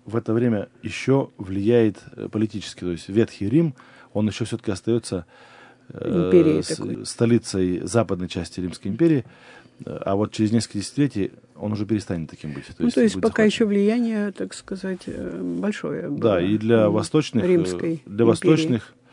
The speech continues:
Speaker 1: нет, а мы, мы все находимся в Римской империи, просто
Speaker 2: Ну, вот я
Speaker 1: Константинополь —
Speaker 2: и
Speaker 1: это новый
Speaker 2: говорю,
Speaker 1: Рим,
Speaker 2: что да.
Speaker 1: а, э, римский епископ имеет еще такое, ну, важное,
Speaker 2: Мгм.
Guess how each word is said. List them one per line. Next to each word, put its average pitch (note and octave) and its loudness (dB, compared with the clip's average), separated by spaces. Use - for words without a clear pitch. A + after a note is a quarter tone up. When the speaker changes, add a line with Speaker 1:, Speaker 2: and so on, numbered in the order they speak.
Speaker 1:
нет, G#2+ -2
а - -6
мы, G#2+ 0
мы A2+ 4
все A#2 2
находимся F#2 -2
в - -2
Римской F#2+ -6
империи, B2 2
просто - -4
Speaker 2:
Ну, F3+ 0
вот - 4
я A#3+ 2
Speaker 1:
Константинополь — C4+ 4
Speaker 2:
и C4+ 2
Speaker 1:
это B3 2
новый D3+ 6
Speaker 2:
говорю, - -8
Speaker 1:
Рим, F2+ -2
Speaker 2:
что F2+ -6
да. F2+ -6
Speaker 1:
а, E2+ -4
э, F2 -6
римский A2+ 0
епископ A#2+ -6
имеет A#2 0
еще A2 -8
такое, F#2+ -6
ну, G#2+ -2
важное, F#2 0
Speaker 2:
Мгм. E3+ -4